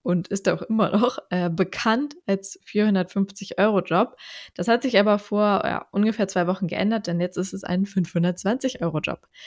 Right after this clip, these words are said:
Das heißt, äh, eine geringfügige Beschäftigung und du darfst in dieser Beschäftigung nicht mehr als fünfhundertzwanzig Euro pro Monat verdienen, um den größten Vorteil von dieser Regelung, äh, zu nutzen, nämlich die Steuerfreiheit.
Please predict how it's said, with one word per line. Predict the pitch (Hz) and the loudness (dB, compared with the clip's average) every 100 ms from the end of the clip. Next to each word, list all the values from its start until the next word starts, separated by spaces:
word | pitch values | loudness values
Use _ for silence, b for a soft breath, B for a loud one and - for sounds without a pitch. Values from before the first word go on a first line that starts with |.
| B B | B B
Das | - - | -10 2
heißt, | 208 226 - - _ | 4 4 -2 -20 _
äh, | 170 165 | 0 0
eine | - 170 | 0 0
geringfügige | 160 175 233 277 196 185 190 180 175 - | 0 0 0 0 -6 -6 0 0 0 -4
Beschäftigung | 175 208 - - 165 214 226 _ | -4 -4 -8 -6 -2 -2 -6 _
und | 175 170 - | -6 -6 -8
du | 180 | -6
darfst | 180 185 196 - - | -2 -2 -2 -10 0
in | 208 | 2
dieser | 208 196 185 | 2 2 0
Beschäftigung | 185 185 185 - 180 175 170 | -2 -4 -4 -4 -2 0 0
nicht | 226 - | 0 -2
mehr | 170 160 | -4 -2
als | 156 165 | -2 -6
fünfhundertzwanzig | - 185 - 170 165 - 160 156 - | -4 -4 0 -2 -2 -4 -4 -4 -6
Euro | 160 151 156 | -2 -2 -4
pro | - - 170 | -6 -6 -2
Monat | 165 165 165 - B B B | -2 -2 -4 -6 B B B
verdienen, | _ 175 156 165 165 208 247 - | _ -4 -2 0 0 0 -2 -6
um | - 170 202 302 - _ - | -4 0 0 -2 -8 _ -10
den | 151 | -8
größten | 156 156 160 | -8 -8 -8
Vorteil | - 185 - 190 190 | -4 -2 0 0 0
von | 196 185 | 0 -2
dieser | 175 180 175 | 0 0 0
Regelung, | 170 175 170 165 | 0 0 0 -2
äh, | - 165 156 | -4 -4 -4
zu | - | -4
nutzen, | 180 196 - 269 | -4 -2 -4 -4
nämlich | 160 160 220 - | -2 0 -2 -2
die | 214 | -8
Steuerfreiheit. | - - 156 170 165 - 151 175 156 - - | -6 -2 2 2 0 -2 -10 -8 -10 -14 -20